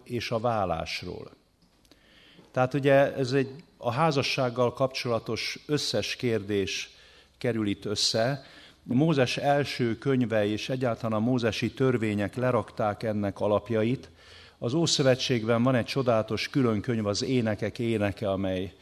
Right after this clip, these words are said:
szól a szerelemről és a házasságról, de azt kell, hogy mondjuk, hogy erről a kérdéskörről az egész Biblián belül Pál tizennégy levele tanít a legrészletesebben.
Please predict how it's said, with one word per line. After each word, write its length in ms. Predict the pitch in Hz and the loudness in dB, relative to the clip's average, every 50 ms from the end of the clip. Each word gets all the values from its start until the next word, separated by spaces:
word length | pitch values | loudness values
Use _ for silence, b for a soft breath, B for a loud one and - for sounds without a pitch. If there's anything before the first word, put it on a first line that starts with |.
| B B B | B B B
szól 340 | - - - 143 131 117 110 | -10 -4 -2 0 2 2 2
a 60 | 101 | 2
szerelemről 640 | - - - 123 110 107 101 101 95 98 95 98 95 | 0 0 -2 -2 -2 0 -2 0 -2 -2 -2 -2 -2
és 220 | 92 90 - - | -2 -2 -4 -4
a 60 | 98 90 | -6 -4
házasságról, 960 | 101 110 113 117 117 107 - - - 117 113 113 107 113 120 127 139 131 B B B B B B B B B | -4 -4 -4 -4 -4 -4 -4 -2 -2 -2 -2 -2 -4 -2 -2 -2 -2 -4 B B B B B B B B B
de 160 | - 117 123 | -4 -2 0
azt 220 | 147 180 170 - | 0 0 -2 -2
kell, 180 | - 160 131 123 | 0 0 0 0
hogy 200 | 113 123 120 - | 0 0 -2 0
mondjuk, 400 | 117 131 143 147 127 123 110 - | 0 2 2 2 2 0 0 0
hogy 260 | - 123 110 107 - - | -2 -4 -4 -4 -4 -2
erről 380 | 127 151 180 180 175 139 123 | 0 2 2 4 2 4 4
a 100 | 110 104 | 2 2
kérdéskörről 1120 | - - 131 131 123 117 117 110 104 - - - - 113 107 101 101 98 98 98 98 B B B B B B | 0 -2 -2 -2 -2 -2 -2 -2 -2 -2 -4 -4 -2 -2 0 0 2 0 0 0 -2 B B B B B B
az 160 | 120 104 131 | -10 -6 -4
egész 360 | 151 170 139 131 110 101 92 | -4 -2 0 0 0 -2 -2
Biblián 500 | 95 120 127 107 113 110 104 101 98 95 | -4 -4 -4 -2 -2 -2 0 0 -2 -2
belül 340 | 101 120 110 107 101 95 92 - | -4 -4 -2 -2 -2 -2 -4 -4
Pál 360 | - 156 165 160 135 120 107 - - | -4 -2 0 2 2 0 0 -2 -2
tizennégy 640 | - 147 139 107 117 110 98 98 95 101 101 98 90 | -2 -2 0 0 0 -2 0 0 -2 -2 -2 -2 -2
levele 380 | 101 110 107 98 101 95 92 90 | -2 -2 0 0 2 0 0 -2
tanít 400 | - - 110 101 90 90 - - | -2 -4 -4 -4 -4 -4 -4 -4
a 60 | 90 | -4
legrészletesebben. 1400 | 90 90 87 85 87 87 82 - - - 90 - - 90 87 - - 107 92 92 92 95 95 92 101 - 98 | -2 -2 -2 -4 -6 -6 -4 -4 -4 -6 -6 -10 -10 -10 -10 -8 -8 -10 -10 -12 -10 -10 -10 -10 -12 -14 -16